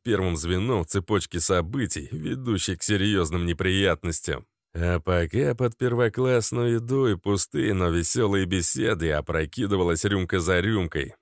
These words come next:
хотя стоило после третьей остановиться. Альбина, облокотившись спиной на своего упитанного хахаля, развернулась боком к столу.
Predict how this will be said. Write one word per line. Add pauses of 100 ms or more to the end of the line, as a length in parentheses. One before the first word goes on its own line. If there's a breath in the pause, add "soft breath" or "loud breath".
хотя
стоило
после
третьей
остановиться. (520)
Альбина,
облокотившись
спиной
на
своего
упитанного
хахаля,
развернулась
боком
к
столу.